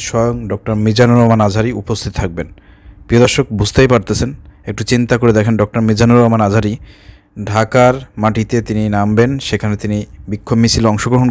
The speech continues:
করবেন, তিনি নিজে পায়ে হেঁটে শাহবাগ থেকে মানিক এভিনিউতে যাবেন। তার মানে কত বড় গ্যাদারিং, কত বড় একটা বিক্ষোভ মিছিল হবে ঢাকা শহর, একটু চিন্তা করে দেখেন। প্রিয় দর্শক, প্রিয় দর্শক, আহ, বাংলাদেশের একজন ইসলামিক স্কলার, সবার কাছে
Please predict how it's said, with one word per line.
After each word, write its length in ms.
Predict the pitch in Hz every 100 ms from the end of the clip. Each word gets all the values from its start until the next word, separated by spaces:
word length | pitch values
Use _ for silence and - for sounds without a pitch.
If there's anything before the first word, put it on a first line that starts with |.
| 120
করবেন, 240 | 123 139 143 - - - _
তিনি 140 | 131 123 113
নিজে 220 | 120 131 123
পায়ে 220 | 120 120 117
হেঁটে 240 | 113 117 131 123
শাহবাগ 340 | 104 104 110 107 -
থেকে 180 | 113 107 - - - - _ - - - _ - 104
মানিক 320 | 110 110 110 - - - - 104
এভিনিউতে 420 | 98 107 107 98 92
যাবেন। 240 | 92 87 82 - - - _ - -
তার 120 | 107 110
মানে 120 | 113 -
কত 120 | 131 131
বড় 100 | 135 123 95
গ্যাদারিং, 320 | 110 113 113 104 117
কত 120 | 113 117
বড় 120 | 113
একটা 140 | 107 110 95
বিক্ষোভ 240 | - 117 117
মিছিল 200 | 104 101
হবে 120 | 98 95
ঢাকা 180 | 95 101 104
শহর, 200 | - 92 - - - - -
একটু 120 | 95 101
চিন্তা 180 | 107 104 101
করে 120 | 98
দেখেন। 180 | 90 - 113
প্রিয় 120 | 107
দর্শক, 200 | 110 156 - - - - - - -
প্রিয় 140 | 135 156
দর্শক, 220 | - 165
আহ, 60 | 131 120 110
বাংলাদেশের 300 | 117 113 120
একজন 180 | 110 117 117 - -
ইসলামিক 280 | - 107 101 95
স্কলার, 300 | - 101 135 - - -
সবার 260 | 127 117 120
কাছে 220 | 123 117